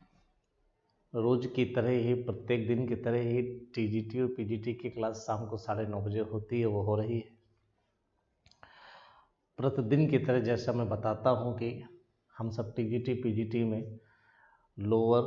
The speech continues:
plants, lower animals और human या animal physiology को complete करने के बाद cell structures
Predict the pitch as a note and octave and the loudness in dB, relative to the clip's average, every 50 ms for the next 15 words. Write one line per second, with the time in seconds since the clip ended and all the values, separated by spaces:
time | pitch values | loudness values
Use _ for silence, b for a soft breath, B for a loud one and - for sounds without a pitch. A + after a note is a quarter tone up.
0 | - - - - A#2 A2 G#2+ G#2+ A#2 A#2+ A2 - - - - A2 G#2+ A2+ A2 A#2 | 0 -6 -4 0 2 2 2 2 0 -4 -6 -8 -10 -10 -6 -2 0 0 2 2
1 | A2+ A2+ A2+ A2 A2+ A2 A2 A2 A2 A2 A#2+ A2+ G#2 - - - A#2 A2 G2+ F#2+ | 2 2 2 0 0 0 0 0 0 -2 -2 -4 -6 -8 -4 -2 0 0 0 0
2 | E2+ G#2+ G#2+ G#2+ A2+ A2+ A2+ A2+ G#2+ G#2+ G#2 G#2 G#2 G#2 A2 A#2 A#2+ B2 A#2+ A#2 | 0 -2 -2 0 0 0 0 0 2 2 2 2 2 2 0 2 2 0 0 0
3 | - A2 G2+ G#2 G#2+ G#2+ A2 G#2 G#2+ A2 - - G#2 - - G#2 G#2 G2+ G2 A2+ | -2 -2 -2 0 0 0 0 0 -2 -6 -6 -8 -10 -8 -6 -4 -4 -4 -2 -2
4 | B2+ B2 - - G#2+ G#2 G#2 G#2+ G2+ - G#2+ G#2 G#2+ G#2 - - - - - - | -4 -4 -4 -4 -4 -2 -2 -2 -2 -2 0 0 0 0 -2 -8 -16 -12 -4 0
5 | B2 B2 C3 - - - G#2+ - - - A2+ - - - - - D3+ D3+ D3+ | 0 2 0 0 -4 -8 -10 -10 -6 -6 -6 -6 -8 -12 -4 2 2 2 2